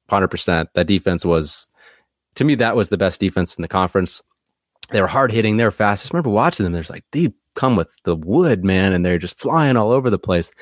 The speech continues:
That defense was really special. And I know Dave Aranda coming in, the new head coach. Um, he's,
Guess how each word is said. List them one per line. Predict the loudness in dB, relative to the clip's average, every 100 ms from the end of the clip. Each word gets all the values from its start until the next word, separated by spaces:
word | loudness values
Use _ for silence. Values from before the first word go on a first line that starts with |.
| -20 _
That | -2
defense | -2 0 0 0
was | -2 -4 -10 _ -20 _ _ _
really | -8 0 2 4 2
special. | 0 0 2 2
And | 2 2
I |
know | 2 2
Dave | 2 2
Aranda | 2 4 2 0 -14 _
coming | 0 2 2
in, | 2
the |
new | 2 2
head | 0
coach. | 0 0 0 -4 -14 -20 -20 _ -2
Um, | 0 2 2 2
he's, | 2 2 2 0